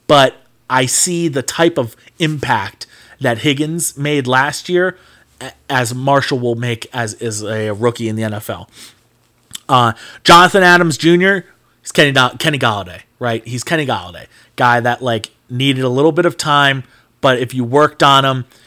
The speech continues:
he's got the speed and the strength and the receiving skills to be a really big mismatch in the N F L. Uh, Kenny Golladay, he was a late round pick. Detroit picked him up. A lot of fans loved him. Of any team, they were like, "Ooh,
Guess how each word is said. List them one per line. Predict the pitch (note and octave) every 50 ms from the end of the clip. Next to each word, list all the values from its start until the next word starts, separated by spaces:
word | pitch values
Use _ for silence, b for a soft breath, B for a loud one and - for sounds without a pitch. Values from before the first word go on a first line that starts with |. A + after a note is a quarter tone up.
| b b
he's | _ - C3 B2
got | B2+ C#3 C3+
the | C3 B2
speed | - - - - D3+ D3+ D3+ D#3+ E3+ E3 E3+ -
and | C#3+ C3 B2+
the | B2+
strength | A#2+ - - - - D3 D3 C#3+ C#3 C3+ - - -
and | - C3+ B2+
the | B2+ B2+
receiving | A#2+ A#2 - - D#3 C#3+ B2+ B2+ A#2+ A#2+
skills | - - - C3+ B2 A#2+ A#2 A2+ A2 - B B B B B B B B
to | - D3+ C#3
be | A#2+ C3 C3 B2+ B2+ C3 -
a | B2 B2
really | A#2+ A#2 C3+ D3 D3+ D3 C#3
big | B2+ A#2 C#3 A#2+ A2
mismatch | B2 B2+ A#2+ - - C3+ B2+ A#2+ A#2 A2 - -
in | A#2+
the | A#2+ A#2+
N | A#2+ A#2
F | A2+ A2 - -
L. | B2 A2+ G#2+ F#2+ - - _ _
Uh, | - B2 A2+ A2 G#2+ B B B B B -
Kenny | - E3+ F3+ F3
Golladay, | E3+ E3+ E3 E3+ F3 F3+ F3 F3+ F3 E3+ E3+ b b b b
he | _ C#3 C#3
was | C#3+ C3+
a |
late | A#2+ A2+ B2+ D3 E3 D#3+
round | F3+ E3+ F3 F3 D#3+ -
pick. | D3 D3 D3 D3 - - - -
Detroit | A2+ A#2 A#2 - - - D3+ D3 D#3 F3 - -
picked | - E3 D#3 - E3+
him | D3 C#3+
up. | C#3+ C#3 C3+ - - _ - A2 -
A | - C3+ C3+
lot | C3 C#3 C#3+ D3 E3+ F3+
of | G3 F3
fans | - - G3+ F3 E3+ E3 D#3 C#3 B2 B2
loved | B2 C3 C#3 C3 B2+ A2 -
him. | G#2+ G2 F2+ G2
Of | A2+ A2+
any | C3+ D3 E3+ G3+ G3+ F3+
team, | - - D#3 B2 A2
they | G#2+ A2+
were | A2+
like, | A#2 A#2 A#2 A2+ -
"Ooh, | - F#3 F3 D3+